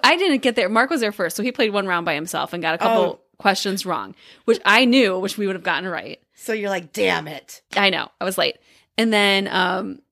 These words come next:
Speaker 1: we ended up losing. We were, we missed the first two rounds and ended up losing only by, like, two points.
Speaker 2: Oh my
Speaker 1: Like,
Speaker 2: God. So you totally would have
Speaker 1: "God
Speaker 2: won.
Speaker 1: damn it. <laughs> I want that free pizza."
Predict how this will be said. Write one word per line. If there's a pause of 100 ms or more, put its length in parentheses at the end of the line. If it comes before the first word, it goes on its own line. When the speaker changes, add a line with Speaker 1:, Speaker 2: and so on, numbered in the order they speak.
(140)
Speaker 1:
we
ended
up
losing. (160)
We
were,
we
missed
the
first
two
rounds
and
ended
up
losing
only
by,
like,
two
points.
Speaker 2:
Oh
my
Speaker 1:
Like,
Speaker 2:
God.
So
you
totally
would
have
Speaker 1:
"God
Speaker 2:
won.
Speaker 1:
damn
it. (440)
<laughs>
I
want
that
free
pizza."